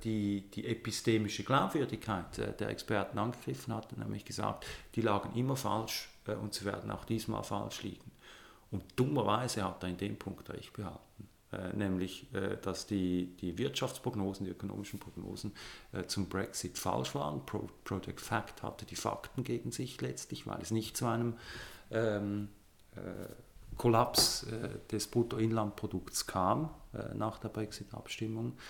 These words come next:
Und das zeigt eigentlich diese Expertenkrise, äh, besonders gut. Jetzt zur zweit-, zum zweiten Teil der Frage, warum, äh, die Geschichte,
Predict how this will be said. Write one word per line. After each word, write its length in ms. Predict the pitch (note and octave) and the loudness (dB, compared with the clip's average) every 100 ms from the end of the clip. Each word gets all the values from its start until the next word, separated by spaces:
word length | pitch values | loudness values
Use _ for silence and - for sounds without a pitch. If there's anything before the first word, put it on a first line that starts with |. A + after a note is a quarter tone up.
| - - - | -12 -12 -2
Und 200 | G2+ C3 | 6 10
das 220 | C#3+ - | 10 10
zeigt 340 | C#3+ B2+ A2+ | 10 10 8
eigentlich 300 | A2+ A2 G2+ | 4 4 0
diese 240 | - G#2 G#2 | -4 0 0
Expertenkrise, 920 | G#2 - G#2+ G#2+ A2 - G2+ F#2 G2 - - - | 0 -2 -2 -2 -8 -4 -4 -2 -4 -4 -8 -2
äh, 180 | G2 E2+ | -2 -2
besonders 480 | F#2 F#2 F#2 - - | -2 -2 -2 -4 -6
gut. 320 | - - - - | -8 -10 -18 -8
Jetzt 260 | - A#2 - | 4 6 6
zur 100 | - | 0
zweit-, 400 | - A2+ C3+ C3+ | 8 8 8 2
zum 100 | G#2+ | -2
zweiten 360 | - A2+ C3 - | 4 6 4 0
Teil 200 | G#2 F2+ | -2 -2
der 100 | F#2 | 0
Frage, 400 | G2+ G#2+ A#2+ G2 | 2 2 2 2
warum, 560 | G2+ G#2 A#2+ C#3+ G2+ - | 4 8 8 8 4 2
äh, 140 | A2 | 2
die 140 | G2+ - | 2 -2
Geschichte, 540 | F#2+ A#2+ A#2+ - G#2 | -2 -2 -4 0 0